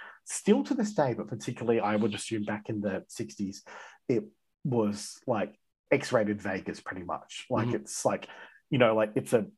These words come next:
Speaker 1: Hamburg's a, um, like, a massive port. So it was just kind of, there's, like, a lot of late night clubs, there's a lot of sex shops, there's a lot of brothels, there's a lot of speed going around, there's a lot of drinking. So it's kind of like if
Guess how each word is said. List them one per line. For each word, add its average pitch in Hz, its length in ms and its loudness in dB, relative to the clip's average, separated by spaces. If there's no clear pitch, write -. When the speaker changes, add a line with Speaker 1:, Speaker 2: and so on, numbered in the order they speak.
Speaker 1:
Hamburg's 117 600 4
a, 107 240 2
um, 104 420 -2
like, 107 180 2
a 101 200 -2
massive 113 560 0
port. 107 500 0
So 117 160 4
it 113 40 0
was 113 220 -2
just 117 200 -6
kind 113 200 -2
of, 104 120 -4
there's, 107 200 0
like, 101 160 0
a 120 80 2
lot 107 340 2
of 107 160 -2
late 101 220 2
night 104 240 -6
clubs, 95 520 -8
there's 104 220 -6
a 107 40 -2
lot 98 420 -2
of 92 260 -8
sex - 320 -2
shops, 104 320 -6
there's 101 120 -6
a 98 60 -6
lot 92 140 -2
of 90 80 -10
brothels, 104 460 -6
there's 104 160 -8
a 95 60 -8
lot 92 180 -4
of 104 60 -6
speed 98 360 -4
going 90 260 -4
around, 90 280 -6
there's 95 160 -10
a 107 40 0
lot 98 220 0
of 90 80 -10
drinking. 90 440 -8
So 120 140 0
it's 107 80 -4
kind 139 180 8
of 139 80 4
like 143 160 4
if 123 260 4